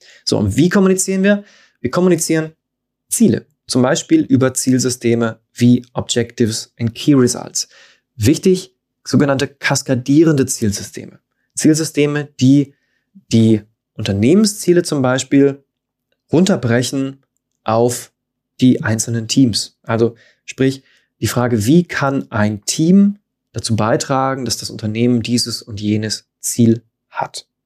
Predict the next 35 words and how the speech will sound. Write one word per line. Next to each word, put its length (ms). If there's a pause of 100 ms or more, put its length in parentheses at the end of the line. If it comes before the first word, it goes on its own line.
(640)
Objectives 440
and 100
Key 120
Results, 560
kurz 340
O 120
K 140
Rs, 380 (420)
ist 320
ein 420
sehr 420
gutes 640
System, 720 (500)
ähm, 560
das 120
ich 80
hier 80
an 40
dieser 160
Stelle 200
in 80
einem 100
anderen 300
Podcast 380
nochmal 160
vorstellen 440
werde, 240
was 300
kaskadierend 600
funktioniert. 580 (460)
Typischerweise 460
nimmt 120
man 140
zwei 260
Ebenen 460